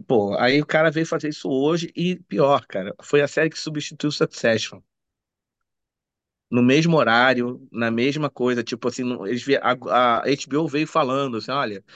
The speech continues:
faltam três episódios pra terminar Succession, mas se alegre porque faltam quatro semanas pra começar The Idol." Então, assim, foi uma, uma tragédia, assim, é,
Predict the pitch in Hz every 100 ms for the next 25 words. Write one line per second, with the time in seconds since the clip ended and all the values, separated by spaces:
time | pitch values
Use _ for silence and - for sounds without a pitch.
0 | - - _ 127 131 165 165 175 208 240
1 | 240 - 190 139 165 175 170 170 170 170
2 | 214 208 - 143 120 120 135 151 160 180
3 | 208 - _ _ _ - 202 214 185 170
4 | 185 202 208 - 196 170 185 208 233 -
5 | 175 208 226 - 202 170 156 180 175 175
6 | 175 170 170 175 170 139 131 113 101 _
7 | - - _ _ _ 151 - 180 202 214
8 | 147 - 120 - 156 135 101 95 - -
9 | 147 165 151 143 135 120 113 101 87 113
10 | 120 - 139 123 107 113 120 123 117 107
11 | - 117 120 117 110 101 - - - _
12 | _ _ _ - 87 73 - -